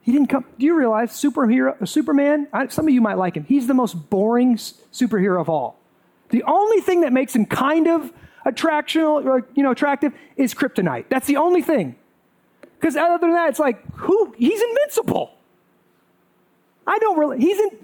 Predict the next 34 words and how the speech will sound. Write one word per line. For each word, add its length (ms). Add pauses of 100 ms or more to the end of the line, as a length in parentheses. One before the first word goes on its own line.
(100)
bullets 500
are 140
bouncing 400
off 220
this 180
guy, 260 (480)
right? 340 (220)
He's 160
in, 140
he 100
can 140
spin 380
the 60
world 280
in 80
the 100
opposite 320
direction. 480 (260)
Must 240
be 120
nice. 480 (340)
Turn 220
back 180
time, 260 (580)
right? 200 (720)
Jesus 1040 (480)
could 240
have 180
came 360
like 260
that, 300 (2000)
but 100
he 60
doesn't. 500